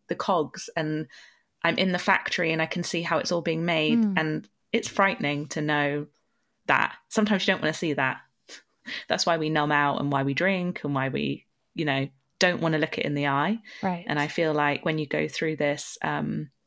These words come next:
Speaker 1: you can't go back. That's the other thing. I had a lot of grief, a lot of grief around shedding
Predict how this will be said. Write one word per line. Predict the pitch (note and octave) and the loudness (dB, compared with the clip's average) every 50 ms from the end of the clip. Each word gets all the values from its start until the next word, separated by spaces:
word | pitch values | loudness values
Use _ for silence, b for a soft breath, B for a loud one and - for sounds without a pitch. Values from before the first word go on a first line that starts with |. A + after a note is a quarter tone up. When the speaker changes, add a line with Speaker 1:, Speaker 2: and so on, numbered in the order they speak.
| _ _ _ | _ _ _
Speaker 1:
you | F#3+ F#3 | -4 -2
can't | - - A3+ A3 A#3+ A#3 | 0 2 2 2 4 4
go | G3+ F3+ | 0 2
back. | C#3+ F3+ E3 C#3+ - - - - - | 4 4 4 4 4 2 2 -2 -6
That's | E3+ - - - | -6 -6 -4 -4
the | E3 | -4
other | D3+ D3 D3 | -4 -4 -4
thing. | - - D#3+ D3 C#3+ | -2 -2 0 0 0
I | C#3+ | 0
had | C#3+ F3 E3 | 0 0 0
a | D#3+ | 0
lot | E3 - - | 0 0 -2
of | D#3 C#3 | -4 -2
grief, | - D#3+ D3+ C#3+ C#3+ - - - - b b b b b b b | 0 0 0 0 -2 -6 -12 -14 -14 b b b b b b b
a | - D3 | -2 0
lot | D3+ D3+ D3+ D3+ D#3 - - | 0 2 0 0 -2 -2 -6
of | C#3+ C#3 | -8 -4
grief | - D3+ D3 C3+ A#2+ - - - | -2 -2 -2 -2 -4 -8 -6 -4
around | - D3 C#3 C#3 C#3 C#3 | -2 0 0 0 0 0
shedding | - D3 C#3 C3+ C3+ C#3 C#3 C#3 | 0 -2 -2 -2 -2 -2 -4 -6